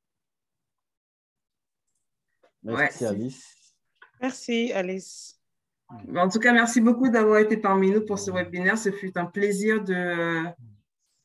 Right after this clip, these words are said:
Speaker 2: de vous, de vous avoir parmi nous et nous espérons vous retrouver en tout cas très prochainement. Euh, donc, le webinaire
Speaker 3: Excellent.
Speaker 2: sera, est enregistré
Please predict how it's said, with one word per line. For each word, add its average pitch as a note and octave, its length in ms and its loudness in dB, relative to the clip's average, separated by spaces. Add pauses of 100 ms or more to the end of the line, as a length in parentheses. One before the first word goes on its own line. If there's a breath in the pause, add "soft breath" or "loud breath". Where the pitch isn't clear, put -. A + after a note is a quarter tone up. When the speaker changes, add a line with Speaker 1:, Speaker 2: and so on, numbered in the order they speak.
Speaker 2:
de E3 200 -2
vous, F3+ 260 -2
de F3+ 260 -2
vous F#3 200 -6
avoir F#3 240 0
parmi E3+ 320 -2
nous B3 160 -2 (140)
et A#3 100 -2
nous G3+ 160 -4
espérons G#3 400 -4
vous F#3+ 160 -6
retrouver G3 400 -4
en G#3 120 -6
tout G3+ 120 -12
cas F#3+ 160 -4
très A3 260 -6
prochainement. G3+ 760 -4 (460 loud breath)
Euh, A#3 500 2
donc, C4 240 -2
le A#3+ 220 -2 (100)
webinaire C4 600 -2
Speaker 3:
Excellent. A#3 340 -6
Speaker 2:
sera, G#3 280 -2 (160)
est G#3 200 -4
enregistré C4 880 -2